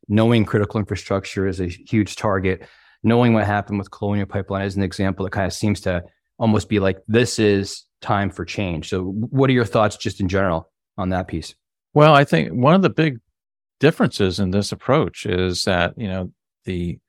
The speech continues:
Speaker 2: expansion of, of regu-, regulations and a minimum set of security requirements for the critical infrastructure sectors, you know, and, and while voluntary approaches have, have sort of moved the needle in the past in some of the sectors, lack of mandatory requirements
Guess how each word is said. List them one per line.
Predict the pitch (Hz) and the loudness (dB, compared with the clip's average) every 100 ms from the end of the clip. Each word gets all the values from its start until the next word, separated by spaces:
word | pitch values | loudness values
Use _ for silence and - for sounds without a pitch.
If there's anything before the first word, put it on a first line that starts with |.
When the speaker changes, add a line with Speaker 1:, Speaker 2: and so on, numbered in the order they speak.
| _ | _
Speaker 2:
expansion | - - - 123 143 - 117 92 | -12 -8 0 4 4 4 2 4
of, | 90 87 - - | 2 0 -6 -8
of | 95 | -6
regu-, | 92 90 101 - | -4 -2 -2 -2
regulations | 110 107 98 101 113 92 80 | 0 2 4 4 2 0 0
and | 87 | -2
a | 85 | 0
minimum | 85 104 110 92 | 2 2 2 0
set | 85 101 | -2 -2
of | 90 85 | -4 -6
security | - 98 87 | -8 -4 0
requirements | 82 82 95 90 80 - - - _ - | -2 0 0 0 0 -4 -10 -10 _ 0
for | 110 107 95 | 4 6 6
the | 87 92 | 2 -4
critical | - 92 - | -2 -2 -2
infrastructure | 95 92 - 92 - 85 | -6 -6 -2 -2 -2 -6
sectors, | - 104 87 - - - - _ _ _ _ | 0 -2 -2 -6 -8 -10 -14 _ _ _ _
you | 95 | -2
know, | 90 90 107 | 0 -2 0
and, | 98 92 90 - | 0 0 -4 -4
and | 107 101 | -2 2
while | 104 113 117 | 6 6 6
voluntary | 92 110 120 131 - 127 127 | 4 2 4 2 0 -2 0
approaches | 123 - 127 120 - 127 - | -2 -2 -2 -2 -4 -8 -8
have, | 107 87 _ - | -10 -10 _ -8
have | 92 - | -8 -6
sort | - 95 | -4 -2
of | 90 | -2
moved | 101 104 | 0 0
the | 104 | 0
needle | 95 107 110 | 0 0 0
in | 95 | -2
the | |
past | - 98 117 - | -4 -4 -4 -4
in | 95 | -6
some | - 104 | -2 -2
of | 117 | 0
the | 123 | -2
sectors, | - 147 - 202 202 - _ _ _ _ | -2 -2 -2 -4 -4 -12 _ _ _ _
lack | 107 107 123 135 | -2 0 0 0
of | 101 | 0
mandatory | 107 117 113 - 120 113 107 | 0 -2 -4 -4 -2 -2 -2
requirements | 101 - 120 127 107 92 - | -4 -2 0 0 -2 -4 -10